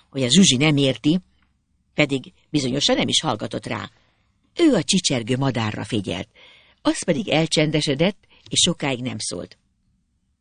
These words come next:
"Most te felej neki", szóltam. "Azt várja."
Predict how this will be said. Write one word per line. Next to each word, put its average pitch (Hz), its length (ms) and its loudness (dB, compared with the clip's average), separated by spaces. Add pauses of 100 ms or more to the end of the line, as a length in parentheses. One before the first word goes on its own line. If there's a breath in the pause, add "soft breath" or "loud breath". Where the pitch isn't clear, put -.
(140)
"Most 139 260 -2
te 220 120 4
felej 95 360 -8
neki", - 240 -12
szóltam. - 520 -12 (500)
"Azt - 300 -4
várja." 131 540 2